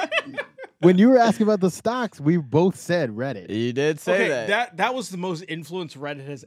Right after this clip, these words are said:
Speaker 3: ever had. I'm sorry. It is. It is. 'Cause Reddit's
Speaker 1: Reddit
Speaker 3: always
Speaker 1: makes, I mean, they make, like, a hu-, they're, like, a hundred million dollar company. They're, like, a
Speaker 3: And?
Speaker 1: legit company. They're not as big as, like, Facebook 'cause they don't really sell as many ads and stuff, but
Speaker 3: Reddit
Speaker 1: Reddit's,
Speaker 3: is
Speaker 1: like, creepy, dude.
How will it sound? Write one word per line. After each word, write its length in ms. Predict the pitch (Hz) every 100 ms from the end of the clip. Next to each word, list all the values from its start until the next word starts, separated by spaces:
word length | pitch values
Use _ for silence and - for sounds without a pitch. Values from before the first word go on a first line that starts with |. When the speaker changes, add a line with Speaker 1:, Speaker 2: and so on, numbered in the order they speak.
| 127
Speaker 3:
ever 220 | 123 123
had. 320 | 117 107 98 -
I'm 160 | 165 147
sorry. 280 | 170 135 -
It 180 | 147 147
is. 380 | 135 110 - _ _ _
It 160 | 156 151
is. 320 | 135 110 _ _ _ _ _ _ _
'Cause 140 | - 147
Reddit's 380 | 180 208 175 254
Speaker 1:
Reddit 40 |
Speaker 3:
always 180 | 196 180
Speaker 1:
makes, 220 | 185 - _ -
I 60 |
mean, 140 | 156 165
they 100 | 226
make, 160 | 285 285
like, 100 | 220
a 80 |
hu-, 160 | 156 -
they're, 120 | 165
like, 140 | 240 226
a 40 |
hundred 240 | 160 175 156
million 180 | 147 135
dollar 200 | 123 95
company. 400 | 127 98 - _ _ _ _ _ _ _ _ _ _ _ _
They're, 100 | 156
like, 160 | 233 254
a 40 | 151
Speaker 3:
And? 60 |
Speaker 1:
legit 340 | 117 104 110 -
company. 380 | 101 - 65 98
They're 100 | 175
not 160 | 240
as 100 | 160
big 140 | 123 117
as, 100 | 101
like, 120 | 101 _
Facebook 360 | 120 147 107 101
'cause 100 | 107
they 80 |
don't 100 | 117
really 280 | 110 104 90 85 _ _ _
sell 280 | _ - 110
as 120 | 101
many 180 | 104 95
ads 360 | 92 110 107 90
and 120 | 87
stuff, 380 | _ 87 95 -
but 180 | 64 - _ _ _ _ _ _ _ _ _ 165
Speaker 3:
Reddit 280 | 254 349
Speaker 1:
Reddit's, 240 | 330 202 175
Speaker 3:
is 120 | 143
Speaker 1:
like, 180 | 95 -
creepy, 360 | - 117 90 82
dude. 260 | 85 87